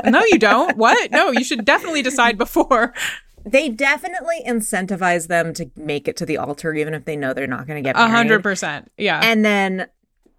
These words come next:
Speaker 2: I don't know how they do it or, like, what they pay them to do it. It's gotta be in their contract or something. But then the fact that they also get every officiant of every marriage to say, "Now is the time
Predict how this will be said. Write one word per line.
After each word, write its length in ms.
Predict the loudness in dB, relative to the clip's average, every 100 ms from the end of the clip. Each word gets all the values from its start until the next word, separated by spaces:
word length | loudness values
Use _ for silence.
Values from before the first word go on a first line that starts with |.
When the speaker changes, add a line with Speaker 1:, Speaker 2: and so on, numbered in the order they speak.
| _ _ _ _
Speaker 2:
I 80 | 0
don't 100 | 0
know 240 | 2 0 -2
how 300 | -2 0 0
they 160 | 0 -2
do 200 | 0 2
it 240 | 2 0
or, 180 | -2 0
like, 220 | 0 2
what 200 | 0 0
they 120 | 0
pay 220 | 0 0 0
them 180 | -2
to 100 | -2
do 160 | 0 2
it. 120 | 2 0
It's 140 | -6
gotta 360 | -2 0 0 -4
be 100 | -6
in 80 |
their 140 | -6 -8
contract 460 | -6 -4 -2 -4 -6
or 40 |
something. 460 | -6 -6 -4 -4 -6 -12 -20 _
But 220 | 0 2
then 540 | 2 4 4 0 -4 -10 _ _
the 140 | 0 0
fact 300 | 2 -2 -2
that 140 | -2
they 120 | 0
also 380 | 2 0 0 -2
get 240 | 0 0 0
every 340 | -2 2 2 0
officiant 680 | -4 -4 -4 0 2 2 2
of 180 | 0 0
every 300 | 0 -2 -2
marriage 580 | -4 -2 0 0 -2 -4
to 120 | -6 -2
say, 640 | 0 2 2 0 -2 -6 _ -14
"Now 420 | -2 0 2 2 0
is 140 | -2
the 140 | -4
time 680 | -4 -2 2 2 0 -2